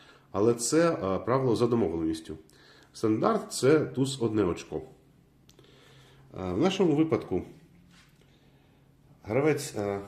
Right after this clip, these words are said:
захід отримує двадцять, а, а, плюс чотирнадцять, тисяча чотири, а, плюс одне очко. Загалом отримує, а, тридцять п'ять очок за цей раунд.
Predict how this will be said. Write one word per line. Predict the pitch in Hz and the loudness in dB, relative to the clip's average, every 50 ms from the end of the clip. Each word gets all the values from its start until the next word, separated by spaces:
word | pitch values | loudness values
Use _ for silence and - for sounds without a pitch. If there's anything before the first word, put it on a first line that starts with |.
| - | -12
захід | 92 107 135 131 135 123 104 - | -4 -2 0 0 0 -4 -10 -10
отримує | - - 110 104 95 92 92 90 90 90 - - - | -4 -2 -2 0 0 0 0 -2 -2 -4 -10 -18 -18
двадцять, | 90 98 120 165 196 202 196 - 160 - - - - - - - - - - | -14 -6 -2 -2 -2 -2 -2 -4 -6 -6 -6 -16 -20 -20 -20 -20 -20 -18 -16
а, | 95 95 92 92 92 90 - - - - - - - - - _ - | -12 -12 -12 -12 -12 -16 -20 -20 -20 -20 -20 -20 -20 -20 -20 _ -18
а, | - - 90 | -12 -12 -12
плюс | 90 - 113 123 127 - | -10 -4 -2 -2 -2 -2
чотирнадцять, | - - 120 - 117 110 123 151 185 190 - - 135 131 - - - - _ _ _ _ _ _ - | -4 -8 -6 -6 -4 -4 -2 -2 -2 -2 -2 -6 -8 -8 -10 -16 -20 -20 _ _ _ _ _ _ -10
тисяча | - 120 - - - - 113 | -10 -10 -10 -10 -10 -10 -8
чотири, | - - 113 110 107 - - - - - - - - - - _ | -4 -2 -2 -2 -4 -6 -12 -20 -20 -20 -20 -20 -20 -20 -20 _
а, | - 98 98 | -6 -4 -4
плюс | 95 - 147 180 170 - - - - - _ _ | -2 2 2 2 2 0 -8 -12 -16 -20 _ _
одне | - 101 92 107 123 | -8 -6 -2 0 0
очко. | 127 123 131 - - - 87 82 - - - - - _ _ _ - _ _ _ _ _ _ _ _ _ _ _ _ _ _ _ - - _ - _ _ - - _ | 0 0 -2 -4 -4 -4 -4 -4 -6 -16 -20 -20 -20 _ _ _ -20 _ _ _ _ _ _ _ _ _ _ _ _ _ _ _ -20 -20 _ -20 _ _ -20 -20 _
Загалом | - 117 131 131 131 143 170 208 220 180 | -2 2 2 4 4 4 4 6 6 6
отримує, | 139 131 - 135 165 180 170 156 139 127 123 113 - - - - - | 4 4 4 4 2 4 4 6 4 4 4 2 -4 -12 -20 -16 -10
а, | 90 87 90 | -8 -6 -6
тридцять | 87 - 143 147 147 - - | -4 -2 -2 -2 -2 -2 -2
п'ять | - 127 - | -2 -2 -2
очок | - - - 170 165 165 - - - 95 | -2 -4 -4 -4 -4 -4 -8 -14 -10 -2
за | 101 123 135 131 135 - - | 0 0 0 0 -2 -6 -12
цей | - - 113 110 104 | -8 -4 -2 -2 0
раунд. | 95 95 85 82 80 80 | 0 0 -2 -4 -6 -8